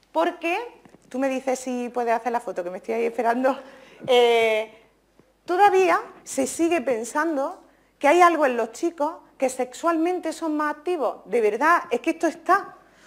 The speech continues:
"No, no, es que los chicos son más sexuales que las chicas, señor". Digo, "Mira, no. Los chicos y las chicas podemos ser igual de sexuales. Incluso hay chicas que son asexuales y chicos que son asexuales, que es que no le apetece la sexualidad".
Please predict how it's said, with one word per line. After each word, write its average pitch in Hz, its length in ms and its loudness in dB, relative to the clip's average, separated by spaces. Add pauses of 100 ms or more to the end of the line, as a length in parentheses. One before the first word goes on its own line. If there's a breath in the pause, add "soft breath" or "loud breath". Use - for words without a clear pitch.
(120 soft breath)
"No, 311 80 -2
no, 311 160 0
es 285 80 -4
que 311 100 -2
los 320 180 -2
chicos 339 280 -4
son 359 160 -6
más 269 140 -6
sexuales 214 400 -2
que 214 80 -2
las 185 160 -4
chicas, 285 300 -2
señor". 285 340 -2
Digo, 170 180 -6
"Mira, 160 240 -8
no. 226 320 -12 (600 soft breath)
Los 208 160 -2
chicos 302 280 4
y - 20 8
las 262 140 6
chicas 339 300 4
podemos 262 360 4
ser 330 160 2
igual 233 240 6
de 226 120 2
sexuales. 208 560 -2
Incluso 311 600 4 (260 loud breath)
hay 349 240 6
chicas 269 340 2
que 226 140 -4
son 269 240 2
asexuales 320 680 4
y 285 60 0
chicos 233 340 -4
que 311 100 -2
son 202 220 2
asexuales, 302 580 4
que 208 100 -4
es - 40 -4
que 254 120 0
no 285 140 4
le 196 120 6
apetece 190 440 0
la 190 140 2
sexualidad". 214 640 -4